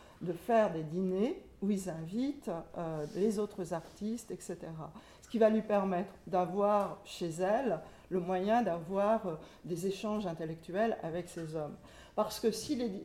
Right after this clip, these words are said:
les discussions ont lieu au café, euh, du coin, elles, elles n'y vont pas, vu, euh, le, le statut social qu'avait alors, euh,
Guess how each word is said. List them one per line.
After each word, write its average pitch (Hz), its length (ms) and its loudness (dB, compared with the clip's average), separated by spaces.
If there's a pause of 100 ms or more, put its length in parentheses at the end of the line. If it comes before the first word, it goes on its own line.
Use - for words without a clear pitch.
les 202 100 0
discussions 220 560 -4
ont 180 40 -2
lieu 185 180 2
au 175 60 2
café, 170 600 -4 (560)
euh, 165 60 -6
du 156 160 -8
coin, 262 400 -2
elles, 233 180 6
elles 190 160 2
n'y 240 120 2
vont 220 200 0
pas, 185 320 -6 (800)
vu, 202 480 -2
euh, 160 280 0
le, 156 200 -2
le 156 200 -2
statut 214 580 -2
social 185 500 -4
qu'avait 170 280 -4
alors, 185 600 -2
euh, 160 460 -2